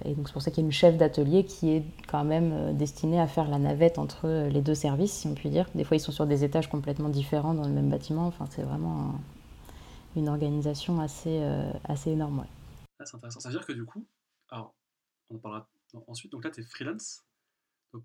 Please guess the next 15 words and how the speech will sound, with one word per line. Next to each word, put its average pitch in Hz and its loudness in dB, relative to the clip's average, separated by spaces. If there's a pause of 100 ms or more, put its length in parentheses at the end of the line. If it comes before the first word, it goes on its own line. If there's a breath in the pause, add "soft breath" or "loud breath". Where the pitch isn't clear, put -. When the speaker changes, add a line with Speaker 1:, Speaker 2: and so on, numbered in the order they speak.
Speaker 2:
techniquement, 123 -10 (160)
tu - -12
peux 151 -6
répondre 147 -6
à 123 -6
des 117 -6
commandes 123 -10
de 120 -10
haute 139 -10
couture 170 -14
ou 131 -8
t'as 117 -10
vraiment 123 -6
arrêté 120 -8
ça ? 113 -14